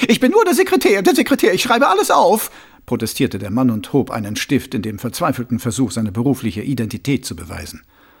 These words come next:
Ein kurzer Blick, Hinweis genug. Mumm bemerkte eine Tür, fast verborgen in der Holzvertäfelung. „Gut, wo kommt man da heraus?“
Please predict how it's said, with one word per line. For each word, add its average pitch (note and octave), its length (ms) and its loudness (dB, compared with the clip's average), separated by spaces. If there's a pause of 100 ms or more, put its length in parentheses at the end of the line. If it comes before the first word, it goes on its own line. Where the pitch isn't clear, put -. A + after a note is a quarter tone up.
(420)
Ein C3 140 2
kurzer G3 360 -4
Blick, C3+ 300 -6 (180)
Hinweis G#2+ 420 -2
genug. - 440 -6 (680)
Mumm D3 300 2
bemerkte C3 520 0
eine B2+ 320 0
Tür, A#2 460 -4
fast - 340 -8
verborgen B2+ 640 -6
in G#2+ 140 -6
der G2+ 240 -10
Holzvertäfelung. G2 920 -10 (960)
„Gut, - 560 2 (200)
wo D#3+ 320 4
kommt D#3+ 240 0
man D3+ 160 2
da C#3 160 4
heraus?“ A2 560 -2